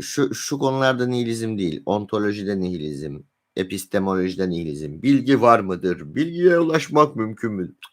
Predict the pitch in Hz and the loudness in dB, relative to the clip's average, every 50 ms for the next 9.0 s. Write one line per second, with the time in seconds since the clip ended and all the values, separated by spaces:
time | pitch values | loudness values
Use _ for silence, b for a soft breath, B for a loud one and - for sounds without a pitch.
0 | _ _ _ - 131 123 117 110 104 87 85 73 - 92 90 80 71 - _ _ | _ _ _ -8 -6 -4 -4 -4 -4 -4 -8 -8 -6 -4 -4 -4 -6 -8 _ _
1 | _ _ 85 90 104 107 117 120 127 131 127 123 123 127 - - - - - 107 | _ _ -4 -2 0 2 4 2 2 2 0 -2 -4 -4 -6 -10 -12 -6 -4 -4
2 | 104 104 95 104 107 107 107 - 113 107 104 101 95 92 95 95 90 82 67 69 | -2 -2 0 2 2 0 0 -2 -6 -4 -2 -2 -2 -2 -2 -4 -4 -4 -8 -10
3 | - _ - 98 95 87 - - - 58 60 - - 139 - _ _ _ _ _ | -14 _ -10 -8 -8 -8 -10 -12 -18 -18 -16 -16 -18 -18 -20 _ _ _ _ _
4 | - 240 170 139 120 95 87 87 95 110 90 - - - - - 50 - - _ | -4 -4 -2 -2 -4 -6 -6 -6 -6 -6 -6 -8 -10 -16 -18 -18 -18 -20 -20 _
5 | _ - 123 117 98 85 76 73 - - 98 80 69 60 - - - - - - | _ -4 -4 -2 -4 -4 -6 -10 -10 -8 -8 -6 -8 -8 -12 -14 -20 -20 -18 -18
6 | - - 147 143 131 - 90 76 - - - - - - - - - - - - | -16 -12 -10 -8 -8 -8 -8 -10 -12 -16 -18 -18 -20 -20 -20 -18 -16 -18 -18 -18
7 | - - _ _ - - _ _ _ - - - - - - 64 - _ _ _ | -20 -20 _ _ -20 -20 _ _ _ -16 -14 -14 -14 -14 -14 -18 -18 _ _ _
8 | _ - - - - - - - - 50 - - - - - - - - _ _ | _ -10 -10 -10 -10 -12 -12 -14 -16 -16 -18 -18 -18 -18 -20 -20 -20 -20 _ _